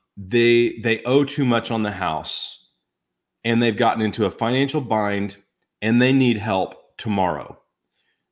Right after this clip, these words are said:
So, like, if you cannot make your payments, you, you've got a job transfer, you're moving out of town and your house is there and you, and it needs a little bit of work and you've gotta get out of it fast.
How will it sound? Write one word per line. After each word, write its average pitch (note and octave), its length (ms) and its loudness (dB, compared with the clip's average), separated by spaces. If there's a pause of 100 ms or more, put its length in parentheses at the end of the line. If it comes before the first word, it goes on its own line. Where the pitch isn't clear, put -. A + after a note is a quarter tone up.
So, - 300 0
like, B2 320 2
if A2+ 200 -2
you C#3 240 -4
cannot C3 540 -2
make A2+ 240 -4
your A2 100 -4
payments, F#2 800 -10 (500)
you, B2 460 0
you've A#2+ 220 0
got A#2+ 180 2
a G2 40 -2
job A#2 440 2
transfer, F2+ 840 -4 (180)
you're G#2 180 2
moving C3+ 480 2
out A#2 140 2
of G#2 80 -4
town F#2 560 -4
and G2+ 140 -2
your G2+ 120 0
house A2+ 340 -2
is A#2 200 -6
there G2 480 -2 (280)
and G2 140 -2
you, A2 140 2
and A2 120 0
it G2 120 -2
needs C3 240 2
a D3 60 0
little C#3+ 260 0
bit B2+ 160 -2
of G#2 80 0
work F#2 360 -2 (280)
and G#2+ 160 -2
you've C3+ 160 4
gotta B2 180 4
get G2+ 220 -4
out G#2+ 180 4
of G2+ 80 -2
it F2+ 140 -8
fast. - 720 -2